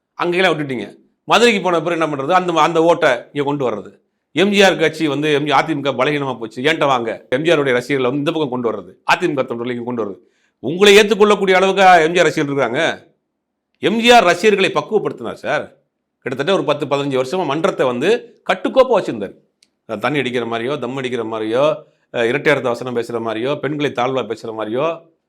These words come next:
எந்த விதமான காட்சியிலும் நடிக்கவே மாட்டேங்கிற உறுதியோட இருந்தார். ஏன்? நமக்கு பின்னாடி ஒரு கூட்டம் வர்றான், நம்ம என்ன செஞ்சாலும் செய்வோம்.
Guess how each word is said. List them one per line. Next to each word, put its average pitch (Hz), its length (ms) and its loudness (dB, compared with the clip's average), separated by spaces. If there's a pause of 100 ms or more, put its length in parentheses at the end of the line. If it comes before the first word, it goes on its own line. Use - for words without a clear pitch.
(120)
எந்த 202 320 -4
விதமான 185 300 0
காட்சியிலும் 175 520 0
நடிக்கவே 170 420 -2
மாட்டேங்கிற 151 320 -2
உறுதியோட 147 260 -2
இருந்தார். 127 400 -4 (380)
ஏன்? 175 420 2 (340)
நமக்கு 117 340 -6
பின்னாடி 254 240 0
ஒரு 147 140 2
கூட்டம் 226 260 0
வர்றான், 135 260 2 (340)
நம்ம 147 200 -4
என்ன 220 300 2
செஞ்சாலும் 226 340 2
செய்வோம். 135 340 -6